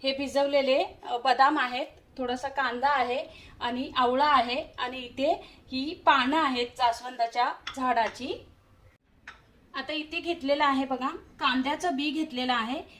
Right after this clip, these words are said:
म्हणजे याला कलौंजी बोलतात. आपण नान किंवा पराठा खात-, अ, खातो बाहेर,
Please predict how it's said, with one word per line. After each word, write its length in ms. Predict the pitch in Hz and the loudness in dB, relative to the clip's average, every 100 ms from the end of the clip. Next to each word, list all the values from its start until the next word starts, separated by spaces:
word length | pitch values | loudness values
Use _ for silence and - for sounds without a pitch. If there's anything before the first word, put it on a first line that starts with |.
| - | -12
म्हणजे 200 | 262 240 | -6 0
याला 180 | 277 277 | 4 4
कलौंजी 480 | 294 294 269 302 320 | 2 0 0 -2 -4
बोलतात. 380 | 269 240 240 262 | -4 -4 -2 -2
आपण 420 | - - 269 285 285 | -4 -4 -4 -4 -8
नान 280 | 262 247 254 | -2 2 2
किंवा 320 | 285 285 269 | 0 -4 -2
पराठा 420 | 269 269 247 247 277 | 0 0 0 -2 -4
खात-, 300 | - - 233 | -4 -4 -4
अ, 240 | 240 233 233 | -4 -4 -4
खातो 260 | 247 233 | -4 -2
बाहेर, 280 | 247 240 226 | -2 -2 -2